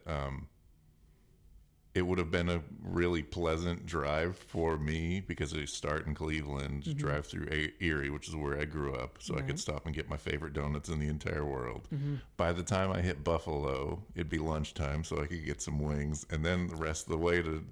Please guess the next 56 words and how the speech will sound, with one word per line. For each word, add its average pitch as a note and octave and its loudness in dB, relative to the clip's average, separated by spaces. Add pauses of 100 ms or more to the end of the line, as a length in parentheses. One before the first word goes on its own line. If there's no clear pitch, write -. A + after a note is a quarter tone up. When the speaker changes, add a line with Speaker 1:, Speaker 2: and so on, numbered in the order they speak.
(100)
Speaker 1:
Toronto, E2+ 2
like, D2 -2
that's E2 0
almost, E2+ 0 (640)
that's - 0
an G2+ 6
ideal F2 4
day E2 4
for E2 2
me. F#2 4 (120)
<laughs> - -8
Speaker 2:
Yeah, D#3 4
Speaker 1:
But - 6
I A3+ 6
Speaker 2:
that - -4
sounds, G#3 2
Speaker 1:
should - -6
Speaker 2:
that F#3+ 0
sounds G#3 0
nice D#3+ 2
for - -4
you. D3 0 (220)
It E3+ -8
sounds D3+ 0
like D3 0
four D#3+ 2
and D#3 4
a D3+ 4
half D#3 2
hours D3+ 2
to - 0
me, D#3 2 (220)
but E3+ 0 (220)
Speaker 1:
<laughs> A#2+ -4
Well, G2+ 4 (480)
it, A2 2
it - 6
would C3+ 6
have B2+ 6
been C#3 6
significantly C3 4
faster B2 2
than E2+ 2
what F2 2
I F2 4
ended F#2 4
up E2+ 2
doing G2 4
that D#2 0
day, D2+ 2
which D2+ -2
is D#2 -2
sitting E2+ 2
around E2 0
for E2+ -2
an, D#2 -2